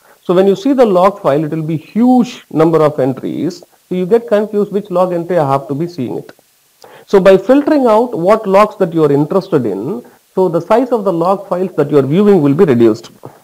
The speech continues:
So, but again, keep in mind, by selecting this filter, you are just filtering out the view only, not the log collection.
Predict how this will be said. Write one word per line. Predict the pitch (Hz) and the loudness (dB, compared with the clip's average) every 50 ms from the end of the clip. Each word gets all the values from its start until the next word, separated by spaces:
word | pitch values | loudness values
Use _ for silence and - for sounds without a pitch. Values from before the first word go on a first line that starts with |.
| _ _ _ _ _ _ _ _ _ _ _ - _ _ _ _ _ _ _ _ _ _ _ - _ _ _ - - - _ _ _ - _ 135 | _ _ _ _ _ _ _ _ _ _ _ -20 _ _ _ _ _ _ _ _ _ _ _ -20 _ _ _ -20 -20 -20 _ _ _ -20 _ -8
So, | 131 185 - - - - - | -6 -6 -6 -6 -8 -10 -2
but | - 143 - | 0 0 2
again, | 165 170 226 214 247 247 | 2 2 2 2 2 2
keep | - 233 240 220 | 0 -2 -2 0
in | 247 233 214 | 0 0 2
mind, | 196 180 180 185 214 247 254 240 - | 2 0 0 0 -2 -4 -6 -8 -6
by | - 151 160 | -2 -2 -2
selecting | 151 - 180 202 214 208 233 233 220 | 0 0 0 0 0 -2 -4 -4 -2
this | 202 175 - | -2 -4 -4
filter, | - 190 185 190 180 190 185 196 240 - - | -2 -2 -2 -2 -2 -2 -2 -2 -2 -2 -2
you | 147 156 | 0 0
are | 151 147 143 135 185 | 0 0 0 0 -2
just | 220 220 - - | -2 -2 -2 -4
filtering | 185 196 196 208 208 202 196 | -4 -2 0 0 0 2 4
out | 196 196 190 175 | 4 2 2 2
the | 151 139 | 0 -2
view | 123 127 156 202 233 220 175 | 0 0 0 2 2 2 2
only, | 139 127 113 113 113 120 127 147 185 214 214 - _ _ _ _ - | 2 0 -2 -4 -6 -4 -4 -6 -6 -8 -10 -14 _ _ _ _ -2
not | 135 139 143 170 202 240 247 - - - | 0 2 4 6 6 4 4 0 -6 -4
the | 143 165 | -2 0
log | 170 156 147 151 151 147 - | 2 4 4 4 2 2 0
collection. | - 123 117 117 - - - 104 - | -2 -2 -2 -2 -4 -8 -14 -14 -14